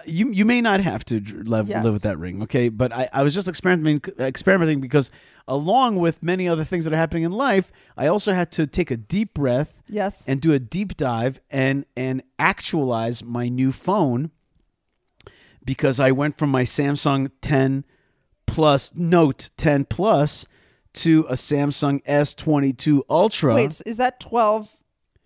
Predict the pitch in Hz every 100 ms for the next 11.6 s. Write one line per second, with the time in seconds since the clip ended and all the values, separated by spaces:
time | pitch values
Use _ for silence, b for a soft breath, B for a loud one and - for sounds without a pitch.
0 | _ 208 185 - 208 233 233 - 240 -
1 | 240 - 190 147 143 151 170 156 202 214
2 | 214 208 202 196 190 202 440 392 349 190
3 | 185 185 180 320 339 - 233 - 185 165
4 | 180 160 - - 156 151 139 127 131 139
5 | 123 131 127 117 110 143 135 147 143 127
6 | 110 117 104 107 104 90 104 90 110 107
7 | 107 - 123 117 110 87 82 - 117 139
8 | 127 123 135 127 170 190 - 180 120 113
9 | 131 b b b - 127 175 175 170 139
10 | 120 117 120 135 170 156 151 151 151 117
11 | - 127 120 139 190